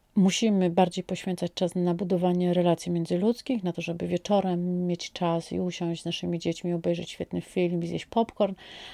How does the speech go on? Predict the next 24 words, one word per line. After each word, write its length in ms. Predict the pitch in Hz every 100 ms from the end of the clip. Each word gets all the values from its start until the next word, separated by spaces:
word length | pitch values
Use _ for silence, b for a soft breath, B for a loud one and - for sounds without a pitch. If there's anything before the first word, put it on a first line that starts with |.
| B
ale 240 | 180 196 190
nie, 240 | 202 196
żeby 260 | 180 165 170
w 40 |
tym 180 | - 170
czasie 380 | - 156 - 151 B B -
scrollować 600 | - 196 170 147 151 151
na 80 | 147
przykład 340 | - 156 -
TikToka. 600 | 160 - 135 - - 147 - _ _ _ _ B B B B B B _
Spokój, 1120 | - - - - - 220 247 - 320 320 302 B B 247
relaks, 800 | 190 180 175 180 196 254 277 -
zrobienie 460 | 180 190 185 196 190
czegoś 320 | 180 185 170
dla 180 | - 175
siebie, 680 | - 190 180 185 202 247 269 -
to 100 | -
też 220 | 214 220
jest 160 | 208
część 240 | - 202 -
tej 120 | 190
filozofii. 680 | - 180 165 170 165 - - _ -
Czyli 240 | 180 175
my 300 | 170 202 190